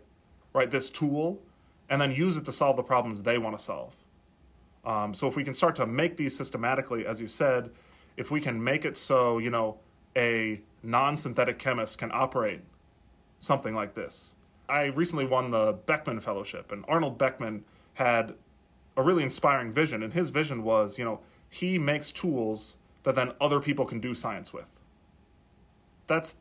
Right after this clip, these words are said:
our goal with the continuous flow work, is to put those tools of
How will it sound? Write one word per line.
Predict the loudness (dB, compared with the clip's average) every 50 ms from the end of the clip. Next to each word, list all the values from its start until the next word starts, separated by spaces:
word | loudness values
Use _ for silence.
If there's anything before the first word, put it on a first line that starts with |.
| _ _ _ -2
our | 2 4 4 4
goal | 6 6 6 6 6
with | 4
the | -2
continuous | -6 -8 -6 -6 -4 -2 -2 -2 -4 -2
flow | 2 4 4 4
work, | 4 2 -2 -4 -4 -8 -14 -20 -20 -20 -14 -10
is | -8 -6
to | -4 -2
put | 2 2 2 2 0 -2 2
those | 4 4 4 4 0 -2
tools | -2 2 2 4 4 2 2 0 0
of | -2 -4 -6 -12 -20